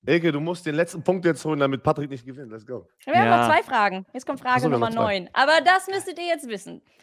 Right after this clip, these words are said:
Speaker 2: weil das wurde thematisiert im, äh, Football Bromance Podcast. Wie
Speaker 3: Oh,
Speaker 2: viele
Speaker 3: Scheiße.
Speaker 2: Zuschauer haben in Woche eins die N F L verfolgt?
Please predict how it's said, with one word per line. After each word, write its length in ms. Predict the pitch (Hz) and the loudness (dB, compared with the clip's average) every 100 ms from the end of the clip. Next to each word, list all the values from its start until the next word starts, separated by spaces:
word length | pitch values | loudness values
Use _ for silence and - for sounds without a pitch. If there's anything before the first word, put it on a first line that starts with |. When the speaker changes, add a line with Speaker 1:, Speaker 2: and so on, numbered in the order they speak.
| _ | _
Speaker 2:
weil 160 | 220 | 0
das 320 | 247 294 349 254 | 6 4 4 -2
wurde 260 | 285 277 | -2 -2
thematisiert 840 | 277 269 262 262 254 226 254 277 262 | -4 -4 -4 -4 -8 -6 -6 -6 -8
im, 340 | - 240 233 | -6 -4 -2
äh, 460 | 226 220 220 214 214 | -2 0 0 0 -2
Football 360 | - 233 233 | -6 -10 -8
Bromance 360 | 214 202 175 175 | -4 -4 -6 -8
Podcast. 640 | - - - - - - _ _ - 262 - | -10 -10 -10 -14 -14 -20 _ _ -20 -14 -4
Wie 160 | 269 285 | 0 2
Speaker 3:
Oh, 80 | 247 | 2
Speaker 2:
viele 160 | 320 311 | 4 4
Speaker 3:
Scheiße. 180 | - 294 | 2 0
Speaker 2:
Zuschauer 1160 | 302 247 302 285 294 285 247 202 190 196 233 339 277 | 2 4 4 4 6 4 4 4 4 4 4 4 2
haben 580 | 262 269 285 294 311 349 _ _ _ _ | 2 2 2 0 -2 -6 _ _ _ _
in 200 | 220 208 | -6 0
Woche 280 | 240 269 - | 2 2 0
eins 360 | 202 208 226 - | 2 2 0 -6
die 100 | 214 | -4
N 140 | 202 | -4
F 120 | 202 | -4
L 200 | 202 180 | -6 -10
verfolgt? 480 | - 160 - 120 - | -10 -16 -14 -16 -18